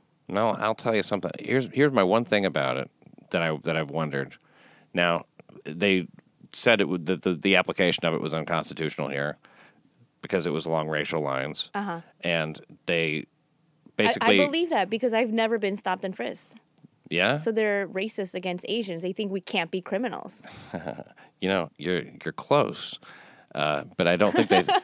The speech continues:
Speaker 2: <laughs>
Speaker 1: I think what it is, the reason you've never been stopped and frisked is you're a woman. And they've stop and frisked zero women. They don't even ca-, so to me,
Speaker 2: Wow,
Speaker 1: you're
Speaker 2: I should have been selling
Speaker 1: profiling
Speaker 2: drugs this whole time.
Speaker 1: But aren't you profiling men that way? You know, I mean, that, that seems unfair.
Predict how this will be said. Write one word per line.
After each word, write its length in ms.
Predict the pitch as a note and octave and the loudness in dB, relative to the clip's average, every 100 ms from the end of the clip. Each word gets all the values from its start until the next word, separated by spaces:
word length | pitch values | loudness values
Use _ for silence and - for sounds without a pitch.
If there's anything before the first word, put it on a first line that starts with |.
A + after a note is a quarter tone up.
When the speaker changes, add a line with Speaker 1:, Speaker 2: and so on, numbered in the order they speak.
| G#4 G4 | 2 4
Speaker 2:
<laughs> 360 | F#4+ - A4 | 2 2 2
Speaker 1:
I 160 | - E3+ | 6 6
think 240 | C3+ A2+ | 4 2
what 100 | G2+ | 4
it 80 | F2 | 4
is, 400 | E2 E2+ A2+ - - - - - - | 4 2 0 -6 -10 -20 -20 -12 0
the 80 | |
reason 260 | A2+ C3 A#2 | 2 4 4
you've 120 | F#2+ | 4
never 140 | G2+ F#2+ | 4 4
been 120 | F2+ | 2
stopped 240 | F#2 E2+ | 2 0
and 80 | D#2 | 0
frisked 260 | B2 A#2 D#2+ | -2 -2 -2
is 80 | |
you're 80 | D#2 | 0
a 60 | F#2+ | 2
woman. 420 | C#3+ B2 E2+ - - _ - | 0 -2 -6 -12 -20 _ -4
And 120 | G2+ | 2
they've 220 | G2 G2 - | 4 4 2
stop 360 | - G2 G2+ | 2 4 4
and 120 | G#2 | 2
frisked 400 | - G2+ F#2+ - | 2 2 2 -6
zero 600 | E2 D#2+ D#2+ B2+ C3+ A2+ | -8 -4 2 4 6 4
women. 400 | A2 A#2+ D2 C#2+ - _ _ _ - | 4 0 -2 -6 -14 _ _ _ 0
They 140 | G#2 | 4
don't 100 | A#2+ | 6
even 220 | G#2 F2+ | 4 2
ca-, 220 | - - | -2 -8
so 260 | - - G#2+ | -2 2 2
to 180 | - F#2+ | 0 -2
me, 380 | A#2+ C3 G#2+ - _ _ - | 0 0 -4 -12 _ _ -10
Speaker 2:
Wow, 160 | G#3 F#3+ | 0 4
Speaker 1:
you're 100 | F3 | 4
Speaker 2:
I 40 | |
should 140 | - C#3 | 6 8
have 100 | E3+ | 8
been 60 | C4+ | 8
selling 420 | G#2 G#2 A2+ A#2 | 8 8 8 4
Speaker 1:
profiling 60 | |
Speaker 2:
drugs 300 | - A#3 B3 | 4 2 2
this 140 | A3 G#3+ | -2 -2
whole 180 | G#3+ G#3+ | 0 -2
time. 460 | B3+ D#4 B3+ D#3+ | 0 0 0 -4
Speaker 1:
But 160 | E3 G#2+ | 2 4
aren't 160 | A#2+ A#2+ | 6 4
you 80 | |
profiling 680 | A2 - A2+ - G2+ G2+ G#2 | 2 4 4 6 4 6 4
men 500 | F#2 F2 G#2+ C#3 C3+ - | 4 4 4 0 -6 -2
that 180 | B2 B2+ | 0 0
way? 260 | - - | -2 -2
You 120 | - A#2+ | -2 -2
know, 120 | C3+ | 0
I 40 | A#2+ | 0
mean, 200 | A2 G2+ | 0 0
that, 160 | G2+ | 0
that 160 | G#2 A#2 | 0 0
seems 240 | C#3+ F#2 | 0 -2
unfair. 500 | E2 E2 E2+ F#2 A#2 | -4 -2 -2 -2 -4